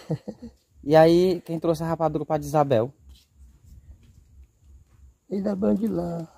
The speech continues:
Speaker 2: Ah, da, da banda, da banda aonde foi? Da banda dali?
Speaker 1: Lá da banda de Ce-, a dona Cervelho.
Speaker 2: Ah!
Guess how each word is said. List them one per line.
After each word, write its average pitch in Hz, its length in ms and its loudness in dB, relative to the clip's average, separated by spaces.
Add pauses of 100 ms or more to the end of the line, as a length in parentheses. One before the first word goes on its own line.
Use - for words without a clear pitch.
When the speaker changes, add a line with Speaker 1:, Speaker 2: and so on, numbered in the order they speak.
(120)
Speaker 2:
Ah, 170 180 6
da, 160 220 -2
da 165 160 4
banda, 175 360 4
da 151 160 0
banda 143 260 4
aonde 117 200 4
foi? 107 240 -6
Da 110 100 0
banda 110 220 -2
dali? 123 400 0 (2750)
Speaker 1:
Lá 214 100 -6
da 208 220 -2
banda 196 240 -2
de 202 100 -2
Ce-, 196 320 -4
a 196 80 -6
dona 185 300 -2
Cervelho. 147 680 -4 (380)
Speaker 2:
Ah! 156 880 2